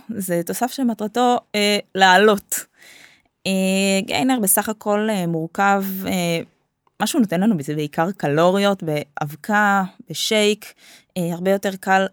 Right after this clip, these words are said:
ל-, לדחוס קלוריות בשתייה מאשר באוכל, אז איזשהו תוסף של קלוריות, פחמימות, שומנים, יש בו גם חלבון כמובן, למי שאולי חסר. וגם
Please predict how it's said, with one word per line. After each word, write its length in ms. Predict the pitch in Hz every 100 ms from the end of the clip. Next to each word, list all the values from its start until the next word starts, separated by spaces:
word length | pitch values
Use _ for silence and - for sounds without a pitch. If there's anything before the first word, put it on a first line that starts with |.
| -
ל-, 480 | 185 180 175 - 170
לדחוס 520 | 180 - 202 185 -
קלוריות 520 | 185 175 180 190 190
בשתייה 760 | 170 156 - - 170 170 180
מאשר 460 | 170 160 - 185 180
באוכל, 520 | 175 - 254 - 302 311 - - -
אז 140 | - 247
איזשהו 340 | 381 392 320
תוסף 320 | - 247 311
של 240 | - 226 214 -
קלוריות, 540 | - 285 302 294 247
פחמימות, 540 | - - 196 233 277 233
שומנים, 520 | - 196 202 269 285 - - - _
יש 140 | 180
בו 100 | 190
גם 120 | 185 156
חלבון 440 | 175 170 262 285
כמובן, 400 | 285 285 285 302 302 202
למי 320 | 202 202 226
שאולי 920 | - - 214 214 - _ 185 165 160
חסר. 500 | 156 - 147 - - - - _ _ _ _ _ _ _ _ _ _ _ _ _ _ -
וגם 260 | 294 440